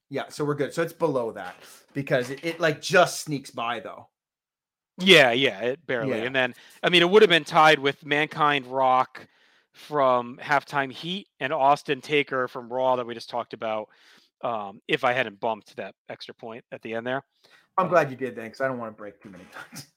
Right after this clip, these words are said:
Speaker 2: Yeah, yeah. So that's, that's where that lands. I, I mean, I think it's a pretty obvious one. As soon as they made that match, it's like, clearly
Speaker 1: Yeah.
Speaker 2: he's winning the title. <laughs> There's anything
Speaker 1: Yeah.
Speaker 2: about it.
Speaker 1: I mean, it's almost unfair, too, that, like,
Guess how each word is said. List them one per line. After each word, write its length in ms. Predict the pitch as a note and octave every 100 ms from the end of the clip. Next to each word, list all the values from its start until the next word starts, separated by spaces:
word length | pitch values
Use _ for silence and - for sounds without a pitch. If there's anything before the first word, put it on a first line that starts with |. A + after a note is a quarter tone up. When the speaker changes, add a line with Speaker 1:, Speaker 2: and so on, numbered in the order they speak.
| _
Speaker 2:
Yeah, 200 | - D#3+
yeah. 160 | A#2 F#2+
So 180 | - C#3
that's, 400 | C#3+ - - - -
that's 200 | F3+ E3
where 100 | D3
that 200 | C#3+ C3+
lands. 520 | C3 B2+ B2+ B2+ B3+
I, 160 | F3+ G#3+
I 60 |
mean, 180 | G3 F#3+
I 120 | F#3
think 120 | F#3+ F3
it's 120 | E3+
a 60 |
pretty 200 | D#3+ D3+
obvious 380 | B2+ B2+ B2+ -
one. 160 | C3 A#2+
As 60 | -
soon 100 | B2+
as 80 |
they 80 | A#2
made 180 | A2 A2
that 140 | G#2
match, 320 | G#2 G2+ G2 A2+
it's 140 | -
like, 160 | F#2+ - _
clearly 480 | - G#2 F#2 F#2 F2+ _ _ _ -
Speaker 1:
Yeah. 240 | A#2 F#2+ -
Speaker 2:
he's 200 | A#2 G#2+
winning 180 | G#2 G2
the 60 |
title. 420 | - G2+ G2 A#2 -
<laughs> 60 | D3+
There's 400 | - - - C#3
anything 160 | G3
Speaker 1:
Yeah. 240 | F3+ D#3+ E3
Speaker 2:
about 180 | G2+ G2+
it. 60 | - _ -
Speaker 1:
I 80 | G#3
mean, 120 | A#3+
it's 140 | -
almost 300 | B3+ E3+ D#3+
unfair, 560 | C#3+ - - C#3 A#2+ A2
too, 240 | - B2+
that, 160 | A2+ A2+
like, 340 | G#2+ G2 -